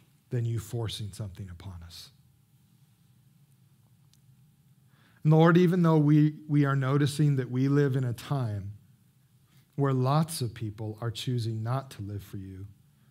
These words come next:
we want to be different. We want to be people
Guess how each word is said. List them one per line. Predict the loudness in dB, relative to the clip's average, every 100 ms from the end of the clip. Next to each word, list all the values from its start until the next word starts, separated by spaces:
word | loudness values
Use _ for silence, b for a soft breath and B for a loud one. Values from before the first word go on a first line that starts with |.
| b -4
we | 4 4 6
want | 4 0 -4
to | -8
be | -6 -6
different. | -6 -8 -10 -14 -14 -20 _ _ _ _ _ _ _ _ _ _ _ _ _ _ _ _ _ _ _ b b b b b
We | 4 6 4
want | 2 2 0 -2
to | -4 -2
be | -2
people | -4 -6 -8 -10 -14